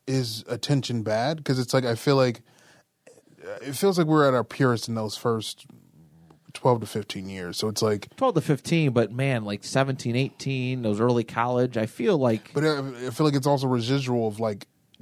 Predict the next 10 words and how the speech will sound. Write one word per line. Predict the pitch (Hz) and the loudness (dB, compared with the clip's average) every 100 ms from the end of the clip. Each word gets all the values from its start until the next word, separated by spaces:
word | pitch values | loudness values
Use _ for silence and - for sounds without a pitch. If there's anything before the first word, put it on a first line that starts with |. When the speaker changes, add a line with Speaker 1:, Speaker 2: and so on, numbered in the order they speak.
| 104 | -8
Speaker 1:
did | 113 104 | -6 -4
you | 110 | -6
get | 107 110 | -4 2
everything? | 117 131 131 135 123 | 4 4 2 0 -2
Like, | 120 113 | -2 0
do | 113 | -2
you, | 117 110 | 0 -2
f-, | 110 110 | -4 -8
like, | 113 113 - - - _ | -4 -4 -8 -20 -20 _
like, | - 131 | 0 0